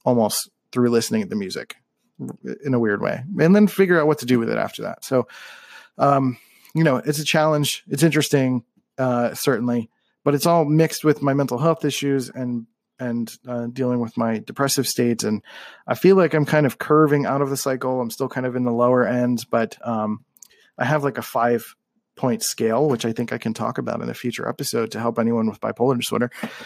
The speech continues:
Um, uh, just to kind of give you a quick overview, though, I've got, um, the center means that I'm okay. And then to the left is,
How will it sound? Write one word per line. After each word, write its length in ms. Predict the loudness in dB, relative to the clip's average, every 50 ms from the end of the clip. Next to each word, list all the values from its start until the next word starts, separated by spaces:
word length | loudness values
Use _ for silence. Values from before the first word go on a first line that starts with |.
| -20 -14 -4
Um, 500 | 0 2 2 4 4 4 2 0 -2 -6 _ _ _ _ _ _ _ _ _ _ _ _ _ _ _ -18 -18 _ -6
uh, 300 | -4 -2 -2 0 -2 -2
just 240 | 0 2 2 2 2
to 60 | 2
kind 180 | 0 0 0 0
of 60 | 0
give 140 | 0 2 2
you 80 | 2 0
a 40 |
quick 200 | 2 2 0 2
overview, 480 | 2 2 0 0 -2 -6 -6 -4 -4 0
though, 300 | 2 2 4 4 2 2
I've 180 | 0 -2 -2 0
got, 300 | 2 2 2 0 -2 -8 _ -20 -20 -20 -20 -16 -6
um, 280 | -4 -2 0 0 0 0
the 100 | -2 -2
center 540 | -2 2 2 2 2 4 4 6 6 6 6
means 360 | 4 4 4 4 2 2 2
that 120 | 2 2
I'm 240 | 4 4 4 4 2
okay. 580 | 2 0 2 2 2 4 4 4 2 0 -2 _ _ _ _ -6
And 160 | -4 -2 0
then 200 | 0 0 0 -2
to 120 | -2 -4 -4
the 120 | -4 -2
left 460 | -2 2 2 2 2 0 -2 -12 -14 -12 -6
is, 420 | -4 -4 -4 -4 -4 -6 -8 -12